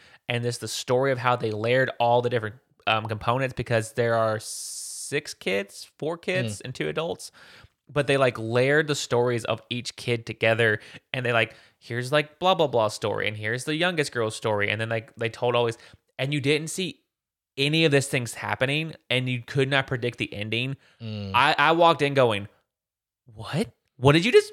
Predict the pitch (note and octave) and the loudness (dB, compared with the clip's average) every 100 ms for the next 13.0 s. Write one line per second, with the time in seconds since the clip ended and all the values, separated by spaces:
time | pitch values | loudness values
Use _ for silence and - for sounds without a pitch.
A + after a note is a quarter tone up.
0 | - A3 - A2+ A2+ - D4+ D4+ - _ | -2 -2 -2 -4 2 8 6 6 -10 _
1 | _ _ - A2+ G#2+ B2 A#2+ - - C3 | _ _ -6 -4 -2 2 2 0 -4 0
2 | C#3+ B2+ - A2+ A#2 A2 G2+ G2 F#2 F2+ | 2 0 -2 0 2 2 0 -2 -4 -10
3 | _ G#2+ G#2+ F#2+ F#2+ F2+ _ _ _ _ | _ -12 -6 -6 -6 -10 _ _ _ _
4 | _ _ - - C3+ A2+ F#2 - B2 C#3 | _ _ -4 2 2 2 -2 0 2 2
5 | C3+ C#3 C#3+ D#3 D3+ - A#2+ A2+ A#2 B2 | 2 2 2 2 -2 2 4 4 2 2
6 | B2 B2+ A#2 G#2+ - A2 A2 A2+ G#2 G2 | 2 2 -4 -6 0 2 2 2 2 2
7 | A2+ - A#2 A2 F3+ A2 A2+ A2 C#3 D3+ | 0 -2 0 2 2 4 2 2 2 4
8 | D3 C#3+ C3 A#2 A2+ A2 G#2+ - _ _ | 4 4 2 -2 -2 -4 -8 -16 _ _
9 | _ _ - C#3+ A#2 G2+ G2 - - _ | _ _ -8 -4 -2 -2 -4 -6 -10 _
10 | - - B2+ D#3 E3+ E3 G#3 F#3 C3+ D3 | -20 -4 0 2 2 0 -2 -6 -2 -2
11 | D3+ B2 A#2 B2 B2+ B2 A2+ _ _ _ | -2 -8 -2 0 0 -2 -8 _ _ _
12 | - B2 A#2+ A2+ A2 A2 - C3 C3 C#3 | 0 2 2 -2 -6 -6 -6 -4 -2 -4